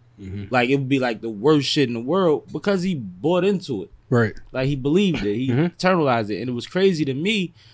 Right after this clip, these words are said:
Speaker 2: because I knew women that my whole school wanted that thought he was the sexiest thing they seen at the
Speaker 1: Right.
Speaker 2: party.
Speaker 1: Mm-hmm.
Speaker 2: Was on his top all night at the dance. You, so I'm like,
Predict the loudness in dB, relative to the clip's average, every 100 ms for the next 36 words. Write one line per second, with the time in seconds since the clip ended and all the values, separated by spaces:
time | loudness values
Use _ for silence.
0 | _ -8 -2 0 2 2 2 0 0 -2
1 | -4 -4 -4 -2 -2 -2 -2 -4 -8 -4
2 | 0 0 0 0 -2 -4 -12 -20 -20 -20
3 | -2 0 2 4 4 4 2 4 2 0
4 | -12 -20 -16 -8 0 2 2 0 0 2
5 | 2 4 4 2 6 8 10 8 6 6
6 | 6 4 0 -8 _ _ -10 -6 0 2
7 | 4 2 0 4 4 6 6 6 6 6
8 | 6 2 2 0 0 -6 -16 -10 -4 4
9 | 6 8 8 6